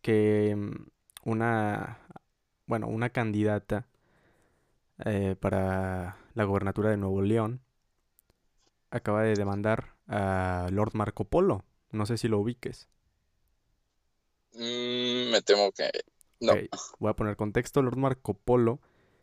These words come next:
Speaker 1: es un, es un, es un actor, ¿no? Es un actor y el vato tiene un canal de YouTube. En su canal de YouTube sube parodias,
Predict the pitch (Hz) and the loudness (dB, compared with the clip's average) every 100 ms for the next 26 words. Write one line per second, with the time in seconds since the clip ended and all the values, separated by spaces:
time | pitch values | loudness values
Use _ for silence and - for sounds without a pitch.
0 | _ - 107 104 - 117 113 110 107 104 | _ 0 2 2 0 0 0 0 -2 -2
1 | 98 95 - - 117 113 110 101 - 156 | -4 -8 -12 -4 0 0 0 -2 0 0
2 | - 107 - 110 127 123 120 117 - 160 | 4 2 2 -2 -2 -2 -4 -2 2 2
3 | 170 - _ _ _ _ - 127 135 123 | 2 -4 _ _ _ _ -6 0 2 2
4 | 113 117 - 120 113 110 107 104 107 107 | 2 0 0 -2 -2 -2 -2 0 0 -2
5 | - - 113 113 104 104 107 107 123 127 | -4 -8 -8 -8 -6 -4 -2 0 -2 -2
6 | 117 - 107 104 107 104 104 101 - - | -6 -2 -2 -2 -2 0 -2 -4 -10 -16